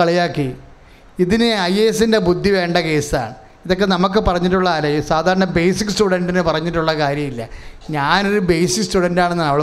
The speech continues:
പറയണത്. എനിക്കിതിൻ്റെ ഒരു ആഗ്രഹം മാത്രമേ ഉള്ളൂ, ഇതിന് പോകണമെന്നുള്ളത്. എൻ്റെ ആഗ്രഹം പിന്നെ ഉള്ളത് എന്താണ്? കർത്താവാണ് എൻ്റെ ആസ്തി എന്ന് പറയണം. അതുകൊണ്ട് ഞാൻ ഉടമ്പടി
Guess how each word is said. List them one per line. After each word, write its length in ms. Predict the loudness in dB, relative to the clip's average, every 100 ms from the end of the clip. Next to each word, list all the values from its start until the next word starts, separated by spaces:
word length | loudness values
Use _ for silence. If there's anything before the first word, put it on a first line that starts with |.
| 0
പറയണത്. 380 | -2 -4 -8 -12 -16 -20 -20 -20 -10 -2
എനിക്കിതിൻ്റെ 460 | -2 0 2 4 2
ഒരു 80 | 2 0
ആഗ്രഹം 380 | 0 0 2 2 2
മാത്രമേ 320 | 0 0 2 2
ഉള്ളൂ, 200 | 0 -4 -8 -14 -20 -20 -20 -20 -6 0
ഇതിന് 200 | 0 0 0
പോകണമെന്നുള്ളത്. 840 | 2 2 2 0 0 -2 -2 -6 -12 -18 -20 -20 -20 -20 -8 -2
എൻ്റെ 200 | 2 2 2
ആഗ്രഹം 360 | 2 2 2 2
പിന്നെ 220 | 2 2 2
ഉള്ളത് 200 | 2 0 0
എന്താണ്? 280 | 0 0 -4 -10 -20 -8 -4
കർത്താവാണ് 580 | -2 0 2 2 2 0
എൻ്റെ 100 | 0
ആസ്തി 400 | 0 -2 -6 -4 -2
എന്ന് 140 | 0 -2
പറയണം. 280 | -4 -6 -6
അതുകൊണ്ട് 220 | -2 0 2
ഞാൻ 80 | 0 0
ഉടമ്പടി 380 | -2 0 0